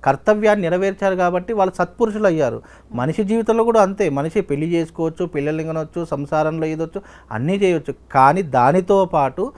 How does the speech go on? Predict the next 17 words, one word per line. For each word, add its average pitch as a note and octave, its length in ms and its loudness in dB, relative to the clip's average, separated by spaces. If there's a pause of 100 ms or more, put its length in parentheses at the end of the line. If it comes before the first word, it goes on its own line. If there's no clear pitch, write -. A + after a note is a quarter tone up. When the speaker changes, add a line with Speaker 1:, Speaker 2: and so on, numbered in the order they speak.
(220)
Speaker 1:
ధర్మాచరణ, C#3 720 -2
ఏది D3+ 360 -2
మంచి, D#3+ 440 -6
ఏది E3 440 -4
చెడు F3 100 0
అని F3 120 0
నీకు E3 180 -6
విచక్షణ E3+ 380 -4
జ్ఞానం E3+ 320 -4
ఇచ్చాడు E3 260 -4
కదా. D#3 260 -2 (340)
మంచి C#3 380 -2
చేసావనుకో, F3+ 720 0 (140)
అది G3+ 120 -2
నీకు G#3 160 -2 (100)
పుణ్యకర్మగా G#3+ 600 2
మారుతుంది. E3+ 560 -2